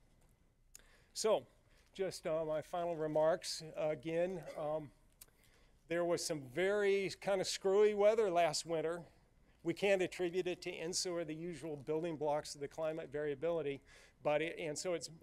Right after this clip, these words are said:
basically characterized as climate noise, but it was deafening. It was a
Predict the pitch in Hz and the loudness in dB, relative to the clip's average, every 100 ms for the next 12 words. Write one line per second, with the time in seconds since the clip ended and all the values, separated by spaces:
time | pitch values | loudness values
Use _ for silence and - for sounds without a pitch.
0 | 160 143 180 202 - 175 170 180 185 175 | -12 -4 -4 -4 -10 -8 -8 -8 -10 -4
1 | 170 160 139 - - 180 180 151 135 165 | -4 -4 -10 -16 -12 -6 -4 -4 -2 2
2 | 170 127 120 - 151 143 180 135 131 123 | 4 2 0 -2 0 0 -4 -6 -12 -6
3 | 170 185 - 131 110 110 - 151 156 127 | 0 0 -2 -10 -10 -14 -14 -12 -8 -6